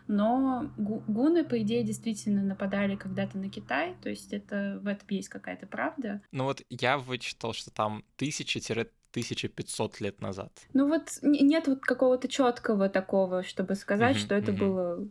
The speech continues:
Speaker 1: вот тогда. И
Speaker 2: Ну да, да, да, понятно.
Speaker 1: Да, из-за этого немножко проблематично, как мы оцениваем то, что происходит. Но лично для меня
Speaker 2: Мгм.
Speaker 1: все эти моменты, они не портят историю. Да, наверное, было бы лучше, если бы она была более правдоподобна и реалистична, но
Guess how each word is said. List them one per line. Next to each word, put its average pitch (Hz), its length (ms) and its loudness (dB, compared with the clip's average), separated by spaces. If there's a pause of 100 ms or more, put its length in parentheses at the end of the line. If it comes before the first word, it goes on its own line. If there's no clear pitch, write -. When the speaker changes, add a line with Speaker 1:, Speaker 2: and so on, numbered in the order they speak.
Speaker 1:
вот 196 200 -2
тогда. 180 460 2
И 196 400 0
Speaker 2:
Ну 165 80 2
да, 156 220 6
да, 113 100 2
да, 107 260 4
понятно. 110 520 0
Speaker 1:
Да, 202 180 4
из-за 208 180 2
этого 262 240 0
немножко 226 460 0
проблематично, 226 920 2
как 202 200 0
мы 202 140 2
оцениваем 214 480 0
то, 202 100 -2
что 208 180 -6
происходит. 202 580 -2
Но 233 180 2 (280)
лично 294 300 2
для 247 140 0
меня 254 280 4
Speaker 2:
Мгм. - 20 2
Speaker 1:
все 285 220 2
эти 277 160 2
моменты, 277 480 4
они 262 220 4
не 269 140 6
портят 277 420 0
историю. 311 640 0
Да, 220 420 2
наверное, 254 460 4
было 247 220 4
бы 220 120 4
лучше, 226 420 0
если 202 320 0
бы 202 100 0
она 208 160 0
была 202 240 0
более 196 440 0
правдоподобна 202 720 0
и 190 40 -2
реалистична, 208 800 -2 (400)
но 233 640 4